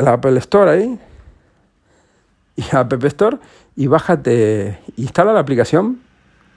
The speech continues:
de, de, de Google Inc, o sea, la, la, la oficial. No te estoy diciendo que hagas nada raro. Te estoy diciendo, "Prueba esto".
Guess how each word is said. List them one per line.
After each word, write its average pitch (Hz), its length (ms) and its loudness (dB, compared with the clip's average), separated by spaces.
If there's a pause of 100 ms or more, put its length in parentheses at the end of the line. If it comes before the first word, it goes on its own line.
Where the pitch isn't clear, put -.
(120)
de, 110 360 -2
de, 101 280 -2
de 110 280 -4
Google 170 500 4
Inc, 151 360 2 (140)
o 120 80 -6
sea, 104 260 0 (760)
la, 120 440 2
la, 110 560 0
la 107 140 -4
oficial. 190 560 -2 (460)
No 135 120 -2
te 190 60 4
estoy 233 160 0
diciendo 160 360 2
que 131 80 2
hagas 135 160 0
nada 127 280 2
raro. 165 400 -2 (520)
Te - 100 -10
estoy 151 160 2
diciendo, 190 420 0
"Prueba 196 400 2
esto". - 300 -8